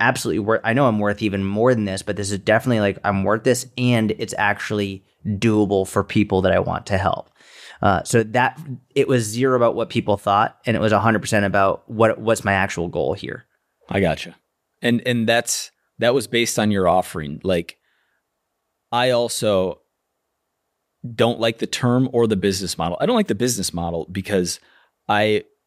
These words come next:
Speaker 2: I think it makes sense to have, to minimize variance as a risk management tool. And what I
Speaker 1: Mm-hmm.
Speaker 2: mean by that is, uh, like, maximal, maximal risk means you're,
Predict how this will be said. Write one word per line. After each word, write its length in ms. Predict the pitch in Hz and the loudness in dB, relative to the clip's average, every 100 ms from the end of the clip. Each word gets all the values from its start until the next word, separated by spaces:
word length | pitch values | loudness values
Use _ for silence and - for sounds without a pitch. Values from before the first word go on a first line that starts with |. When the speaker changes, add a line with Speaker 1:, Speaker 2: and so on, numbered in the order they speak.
| - | 0
Speaker 2:
I 120 | 113 | 0
think 220 | 104 123 | 2 -2
it 80 | 113 | 0
makes 320 | 104 110 - | 2 0 0
sense 380 | - 113 123 - | -2 0 0 -2
to 120 | - 92 | -2 0
have, 460 | 104 98 98 95 _ _ _ _ _ _ _ _ | 2 2 0 -4 _ _ _ _ _ _ _ _
to 140 | 120 | 0
minimize 640 | 107 120 127 117 110 101 98 | 2 2 2 0 0 -2 -4
variance 920 | 90 104 95 78 64 - - - - _ _ _ - | 0 4 4 2 -6 -4 -2 -2 -6 _ _ _ -4
as 160 | 110 | 0
a 100 | 104 | 2
risk 380 | 101 110 110 - | 2 2 0 0
management 640 | 101 98 98 95 - 95 - | 0 2 2 0 0 -2 -2
tool. 460 | - 92 60 - _ - - _ | 0 2 0 -4 _ -20 -20 _
And 360 | 104 98 95 107 | -2 0 2 4
what 100 | 104 | 4
I 60 | 92 | 4
Speaker 1:
Mm-hmm. 60 | |
Speaker 2:
mean 140 | 156 151 | 2 2
by 140 | 98 | 0
that 260 | 90 85 87 | -2 -2 -2
is, 320 | 92 90 - _ _ _ _ | -2 -4 -6 _ _ _ _
uh, 360 | - 92 76 71 - - - - - | -2 0 0 -4 -12 -20 -20 -18 -2
like, 300 | 104 90 - | -2 -2 -8
maximal, 920 | 117 117 151 - 147 127 113 107 104 - _ _ _ _ - | -2 0 0 0 0 2 2 0 -2 -6 _ _ _ _ -4
maximal 540 | 117 160 - 143 123 | -2 0 0 0 2
risk 280 | 117 117 - | 2 0 -2
means 400 | 110 113 113 101 | 0 2 0 2
you're, 220 | 107 101 | 2 0